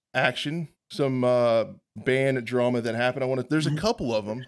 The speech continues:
Speaker 1: Um, I was talking on my stream last night about some of this stuff, about the streamer. So here is the Reddit post. I know you guys aren't gonna be able to see this.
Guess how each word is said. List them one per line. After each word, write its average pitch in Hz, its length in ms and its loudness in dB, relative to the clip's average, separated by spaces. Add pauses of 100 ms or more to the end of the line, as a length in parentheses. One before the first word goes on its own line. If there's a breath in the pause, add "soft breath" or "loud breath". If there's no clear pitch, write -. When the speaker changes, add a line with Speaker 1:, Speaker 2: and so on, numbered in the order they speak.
(180)
Speaker 1:
Um, 131 300 0
I 151 100 0
was 180 140 2
talking 180 320 2
on 151 120 2
my 147 100 4
stream 160 360 0
last 139 320 2
night 147 360 2
about 120 500 2
some 123 220 2
of 113 80 2
this 113 180 0
stuff, 120 340 2
about 117 640 2
the 113 240 4
streamer. 113 500 0
So 143 320 2
here 190 300 0
is 165 380 2
the 135 180 -2
Reddit 127 340 2
post. 123 400 2
I 120 120 2
know 120 120 4
you 117 140 2
guys 107 260 2
aren't 104 200 -2
gonna 101 100 -2
be 98 80 -6
able 98 160 -4
to 92 60 -10
see 92 180 -6
this. 95 280 -6